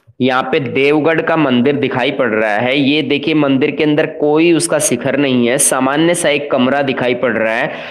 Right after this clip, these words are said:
इसमें एक सामने एक मंच दिखाई पड़ रहा है और इसमें,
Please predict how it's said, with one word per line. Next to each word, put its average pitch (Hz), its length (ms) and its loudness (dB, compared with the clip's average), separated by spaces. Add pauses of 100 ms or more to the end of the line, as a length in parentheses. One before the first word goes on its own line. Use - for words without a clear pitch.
(220)
इसमें 156 760 -2
एक 151 200 0
सामने 143 520 0
एक 156 100 -2
मंच 139 340 0
दिखाई 135 320 -2
पड़ 127 260 -4
रहा 117 140 0
है 160 280 -4 (360)
और 127 460 -2 (240)
इसमें, 135 580 0